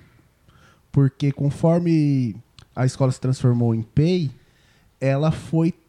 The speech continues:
totalmente cercada por telas, essas telas de, de arames, limitando os espaços de circulação dos alunos. Então,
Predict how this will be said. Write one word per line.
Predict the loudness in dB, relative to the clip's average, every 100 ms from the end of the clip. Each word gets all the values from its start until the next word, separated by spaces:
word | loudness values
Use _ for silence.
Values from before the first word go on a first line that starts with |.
| _
totalmente | -2 -2 -4 -4 -2 -2 -2 -4 -10 -10 -10 -8 -6 -6 -6 -6 -6 -6 -6 -8 _ _ _ _ _ -20
cercada | -12 -4 -4 -6 -4 0 0 0 -4
por | 0 2 2 0
telas, | _ 0 0 0 -2
essas | -2 -4 -8
telas | -4 -2 -2 -2 -2
de, | -4 -2 -2 -6 -12 -20
de | -10 -6 -4 -4 -4 -4
arames, | -2 0 0 0 -2 -6 -12 -10
limitando | -2 0 0 0 0 2
os | 0 0
espaços | -4 -2 0 0 -2 -4
de |
circulação | -4 -6 -2 0 0 0 -2
dos | 0 0
alunos. | 2 2 2 0 -4 -10 _ _ _ _ _ _
Então, | 0 0 0 -4 -6